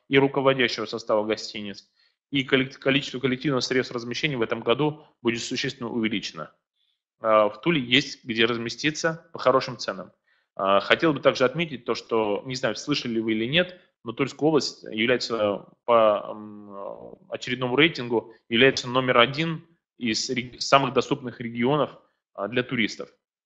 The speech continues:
То есть цены на наших отелях и комиссионное вознаграждение для туроператоров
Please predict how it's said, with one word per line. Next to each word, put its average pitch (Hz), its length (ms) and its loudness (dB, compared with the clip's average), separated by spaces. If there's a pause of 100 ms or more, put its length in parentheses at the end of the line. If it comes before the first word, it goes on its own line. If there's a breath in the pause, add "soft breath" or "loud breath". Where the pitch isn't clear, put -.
(140)
То 117 60 2
есть - 320 -2
цены 131 340 2
на 117 180 -2
наших 120 320 -2
отелях 147 360 0 (380 soft breath)
и 139 80 -4
комиссионное 139 600 0
вознаграждение 120 760 0
для 113 180 0
туроператоров 127 720 2